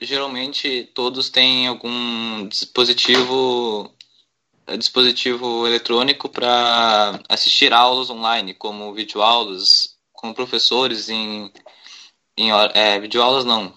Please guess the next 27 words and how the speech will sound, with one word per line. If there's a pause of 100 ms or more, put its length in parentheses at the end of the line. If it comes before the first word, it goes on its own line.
fazer
tipo
um, (240)
uma
chamada (800)
e (200)
ter
uma
aula (220)
online. (1600)
Mas
aqui (120)
na
minha
escola, (120)
como
é
pública, (720)
a
gente
apenas
recebe
documentos
em
P
D
F